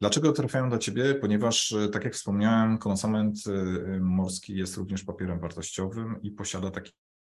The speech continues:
cechy jak weksel, czyli przynosi, e, tutaj prawa własności. Po-, e, prawa własności są przenoszone na podstawie indosu.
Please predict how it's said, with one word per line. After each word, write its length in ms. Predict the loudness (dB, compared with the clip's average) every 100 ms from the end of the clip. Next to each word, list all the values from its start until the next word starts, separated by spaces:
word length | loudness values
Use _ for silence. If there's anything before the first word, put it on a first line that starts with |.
| -12
cechy 440 | -8 -8 -6 -6
jak 440 | -4 -4 -6 -10 -14
weksel, 680 | -10 -8 -8 -6 -6 -4 -6 -14 -20 -20 -20 -20
czyli 240 | -8 -2 -2
przynosi, 640 | 2 0 0 0 0 0 0
e, 840 | -2 0 -2 -2 -4 -4 -6 -8
tutaj 280 | -10 -6 -6
prawa 240 | -4 -4 -4
własności. 680 | -6 -6 -6 -6 -6 -10 -14 _ -20 -20 -20 -20 -20 -20 _ _
Po-, 260 | -4 2 2
e, 40 |
prawa 320 | 4 4 4 4
własności 460 | 2 0 -2 -2
są 280 | -2 0 -2
przenoszone 720 | -2 2 2 2 2 2 4
na 200 | 4 2
podstawie 880 | 0 -4 -4 -4 -4 -4 -2 -2 2
indosu. 580 | 4 6 4 2 -2 -6